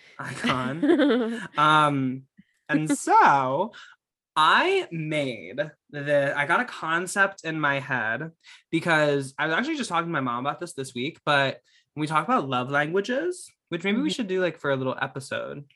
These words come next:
Speaker 2: That'd be
Speaker 1: Um,
Speaker 2: cute.
Speaker 1: but love languages, I think it's interesting how there's a difference between how you, like, receive love and how you give love.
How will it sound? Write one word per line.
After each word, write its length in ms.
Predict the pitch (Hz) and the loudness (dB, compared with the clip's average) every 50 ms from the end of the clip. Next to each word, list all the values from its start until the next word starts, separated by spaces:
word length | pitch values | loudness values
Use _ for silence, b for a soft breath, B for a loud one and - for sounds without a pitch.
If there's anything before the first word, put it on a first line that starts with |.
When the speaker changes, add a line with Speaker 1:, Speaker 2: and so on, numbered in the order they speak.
| _ _ | _ _
Speaker 2:
That'd 260 | - 143 143 131 123 | -4 -2 0 0 0
be 40 | 120 117 120 | -2 -4 -6
Speaker 1:
Um, 40 | 123 | -8
Speaker 2:
cute. 480 | 131 190 175 175 175 180 202 247 311 - _ _ _ _ _ _ _ _ _ _ _ _ _ _ - | -8 -8 -8 -6 -6 -6 -6 -8 -10 -14 _ _ _ _ _ _ _ _ _ _ _ _ _ _ 2
Speaker 1:
but 520 | 180 196 175 135 113 113 - - - - - _ _ _ _ _ _ _ _ _ _ _ | 4 4 6 4 2 -2 -6 -10 -18 -20 -20 _ _ _ _ _ _ _ _ _ _ _
love 300 | 151 147 151 143 147 170 | -4 2 2 2 4 4
languages, 440 | 196 214 233 247 247 247 269 262 226 - | 2 2 2 0 0 0 -2 -4 -2 -2
I 100 | 139 151 | -4 -4
think 200 | 156 214 247 294 | -2 -2 -2 -4
it's 100 | 254 - | -4 -4
interesting 400 | 170 160 165 175 165 - 170 160 | -6 -8 -6 -6 -4 -4 -4 -2
how 140 | 151 151 143 | -2 -2 -2
there's 180 | 139 143 139 | 0 -2 -4
a 60 | 139 | -4
difference 320 | 131 139 131 - 143 139 135 | -6 -6 -6 -6 -6 -6 -8
between 240 | 131 - - 135 135 | -8 -8 -6 -6 -4
how 100 | 143 139 | -4 -4
you, 160 | 135 131 135 | -2 -2 -2
like, 160 | 131 127 - | -2 -4 -6
receive 460 | 127 127 - - 127 123 135 139 143 | -8 -10 -6 -4 -4 -2 -2 -2 -2
love 280 | 165 170 180 190 196 156 | 0 2 2 2 2 0
and 120 | 127 139 | -2 -6
how 180 | 135 139 139 131 | -4 -4 -4 -4
you 260 | 127 123 120 120 113 | -2 -4 -4 -6 -6
give 260 | 117 - 123 123 131 143 | -6 -6 -6 -6 -6 -4
love. 400 | 156 160 170 180 196 208 226 | -2 0 0 0 0 -2 -4